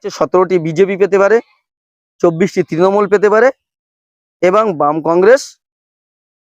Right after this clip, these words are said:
তারা এক থেকে তিনটে যে আসন পেতে পারে। বাকি যে সমস্ত সংবাদ সংস্থার সমীক্ষা দিয়েছে, তাদের সম-, সমীক্ষায় সব, সবাইকে, সব জায়গায় বিজেপিকে আগিয়ে রাখা হয়েছে,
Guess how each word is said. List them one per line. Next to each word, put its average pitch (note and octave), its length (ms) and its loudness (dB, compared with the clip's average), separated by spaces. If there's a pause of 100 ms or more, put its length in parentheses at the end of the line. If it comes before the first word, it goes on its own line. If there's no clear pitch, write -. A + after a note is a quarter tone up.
(160)
তারা F#3+ 220 2 (460)
এক D#3 140 -2 (100)
থেকে D#3 180 -4
তিনটে C#3 340 -4
যে B2 120 -8 (180)
আসন C#3+ 300 -4
পেতে C3+ 180 -16
পারে। - 200 -18 (520)
বাকি G#3 360 -2
যে B3 160 0
সমস্ত A#3 400 -4
সংবাদ F3 360 -2
সংস্থার F#3 420 -6
সমীক্ষা D#3 300 -6
দিয়েছে, D#3 280 -4
তাদের C#3 220 -4
সম-, C#3 380 -10 (420)
সমীক্ষায় F3 420 -2
সব, C3+ 100 -18 (260)
সবাইকে, E3+ 460 0 (120)
সব D3+ 180 -4
জায়গায় D#3+ 280 0
বিজেপিকে D3 440 -6
আগিয়ে D3+ 240 -2
রাখা E3 240 0
হয়েছে, E3 260 -2